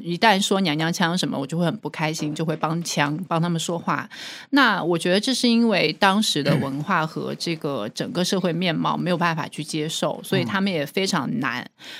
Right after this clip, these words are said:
Speaker 1: 那我也很开心，就我在的这个行业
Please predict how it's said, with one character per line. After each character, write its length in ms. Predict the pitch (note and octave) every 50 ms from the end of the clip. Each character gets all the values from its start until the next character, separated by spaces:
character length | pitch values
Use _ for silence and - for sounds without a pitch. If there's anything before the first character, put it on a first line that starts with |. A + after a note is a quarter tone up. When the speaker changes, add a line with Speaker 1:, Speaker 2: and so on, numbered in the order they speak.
| - -
Speaker 1:
那 200 | C4 C4+ A#3 G3
我 200 | F3 D3+ C#3+ D3+
也 100 | D#3 E3+
很 160 | F#3 F3+ -
开 260 | - - - F#3 F3+ F#3+
心， 300 | F#3+ - - F3+ F3+ F3+
就 140 | - G#3
我 220 | F#3+ F3 C#3+ A#2 F#2+ - _ _
在 240 | _ - C#4+ C4+ G#3+
的 80 | F3 D3+
这 140 | - - D#3
个 120 | D3+ D3+
行 240 | D#3 - D#3+ C3 C#3
业 300 | D3 D#3 F3+ E3 -